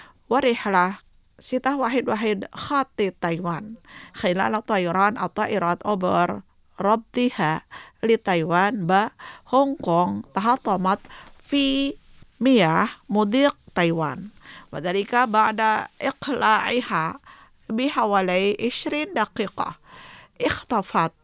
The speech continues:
الطائرات فجأة من شاشة الرادار، وأخيرا لاحظ أن الطائرات سقطت من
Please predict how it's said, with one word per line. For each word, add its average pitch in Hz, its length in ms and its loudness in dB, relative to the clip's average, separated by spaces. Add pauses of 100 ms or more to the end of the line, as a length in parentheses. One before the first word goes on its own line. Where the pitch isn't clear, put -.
(120)
الطائرات 196 680 -2 (160)
فجأة 185 640 -4 (460)
من 220 320 -2
شاشة 180 760 -4 (140)
الرادار، 165 680 -2 (540)
وأخيرا 196 580 2
لاحظ 208 920 0 (680)
أن 226 180 2
الطائرات 190 1040 0 (440)
سقطت 190 600 0 (720)
من 190 360 -4